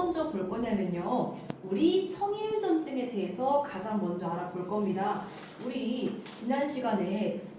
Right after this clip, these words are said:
제국주의가 뭔지도 알아봤었고, 그리고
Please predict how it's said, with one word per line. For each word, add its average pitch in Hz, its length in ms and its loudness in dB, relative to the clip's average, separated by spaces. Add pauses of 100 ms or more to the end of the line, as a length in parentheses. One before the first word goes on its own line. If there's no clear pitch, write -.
제국주의가 294 720 2
뭔지도 247 300 0
알아봤었고, 214 1120 0
그리고 220 440 0